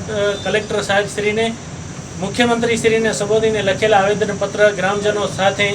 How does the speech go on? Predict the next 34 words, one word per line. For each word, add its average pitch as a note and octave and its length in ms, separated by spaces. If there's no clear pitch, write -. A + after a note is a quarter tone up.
આપવામાં G3+ 460
આવ્યો G#3+ 140
છે, A3 160
જેની G#3 280
અંદર G#3+ 240
ઢોરોથી A3 680
હાજીપીર G3 500
સોળ G#3 260
કિલોમીટર G#3+ 440
રસ્તાનું G#3 540
કામ G#3 220
બે G3 160
વર્ષ A#3 300
થયા A3 440
ખડત G#3+ 420
હાલતમાં G#3 480
છે G#3 160
અને G#3+ 160
એ A3 120
એન્ડ A#3 200
ટી A#3+ 100
કંપનીને A3 540
આ G#3 140
કામગીરી G#3+ 560
આપવામાં G#3+ 360
આવી A3+ 140
હતી. A3+ 160
તેના G#3 340
દ્વારા G#3+ 300
પેટા A3 320
કોન્ટ્રાક્ટર G#3+ 560
તરીકે G3+ 320
વિજય F#3 260
કન્સ્ટ્રક્શન G#3 560